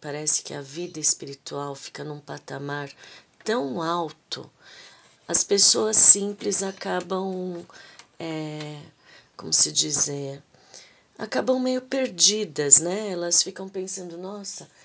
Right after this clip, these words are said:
eu não sou tão santo igual o líder, né? Igual aquela pessoa que eu vejo." E a aparência de santidade domina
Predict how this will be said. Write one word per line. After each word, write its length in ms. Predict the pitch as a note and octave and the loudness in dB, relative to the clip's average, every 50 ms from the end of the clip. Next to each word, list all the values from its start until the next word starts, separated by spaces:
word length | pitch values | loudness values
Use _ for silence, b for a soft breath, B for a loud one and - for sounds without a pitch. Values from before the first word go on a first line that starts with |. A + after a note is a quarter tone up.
| b b b b | b b b b
eu 100 | F3 F3 | -10 -8
não 140 | F#3+ G3 G#3 | -8 -6 -4
sou 220 | G3+ - - F#3 | -4 -4 -4 -6
tão 280 | F3+ - - F#3+ F3+ E3+ | -8 -8 -8 -8 -4 0
santo 600 | - - - - D3+ D3 C#3 C#3 C#3 - - C3+ | 4 4 4 4 2 -2 -4 -6 -6 -6 -4 -4
igual 420 | C#3 C3+ C#3 C3 C3 B2+ B2+ B2 B B B B B B B B B - | -2 0 0 2 2 0 0 -2 B B B B B B B B B -4
o 100 | D3 D#3 | -2 0
líder, 600 | D#3 D3+ C#3+ D#3 D3+ D3 C3 - - B2 B2 B2 | 0 0 0 -2 -2 -2 -4 -6 -6 -6 -6 -4
né? 260 | C3+ C#3+ D3 D#3 D#3 D3 | -4 -4 -4 -2 -4 -4
Igual 540 | C3+ C3 C3 C#3+ C#3+ C#3+ C#3 C#3+ C3+ C3 B B B B B | -6 -6 -4 -2 -2 0 0 -2 -4 -6 B B B B B
aquela 360 | - B2+ - - D3+ C#3+ D3+ | -14 -12 -8 -6 -4 -2 -2
pessoa 440 | C#3+ - A2+ - - - C#3+ C#3+ C#3 | -4 -2 0 2 4 4 4 2 -2
que 120 | - - B2+ | -6 -8 -10
eu 60 | B2 | -10
vejo." 680 | B2 B2+ C#3+ D3+ D#3 D3+ D3 C#3 C3 - - C3+ B2+ - B B B B B B - | -8 -6 -4 -2 -2 -2 -2 0 0 0 0 -2 -6 -16 B B B B B B -6
E 340 | - F3 F3 E3+ F3+ - - - | -2 -2 0 0 -2 -4 -4 -4
a 180 | E3 F#3 G#3+ | -2 -2 -2
aparência 800 | - C#4+ - - - E3+ E3 E3 F3+ G#3 A#3 B3 - - - D#3 | -4 -4 -4 -2 0 0 0 0 -2 -2 2 4 6 6 6 4
de 160 | D#3 D#3 D3+ | 2 -2 0
santidade 1000 | D3+ - - D3+ C#3+ C#3 - - G#2+ - C#3+ D3+ D#3+ F3+ F#3+ F3 D3+ - C#3+ - B B B B B B | 2 2 2 2 0 0 0 0 0 -2 -4 -4 -2 -2 -4 -2 -2 -2 -4 -4 B B B B B B
domina 880 | D#3+ D#3+ F#3 F#3+ F#3 E3 E3 E3+ E3+ E3+ E3 D#3 C#3+ C#3 C3+ C3+ C3+ | -4 -2 -2 0 0 -2 -2 -2 -2 -2 -2 -2 -4 -6 -8 -10 -12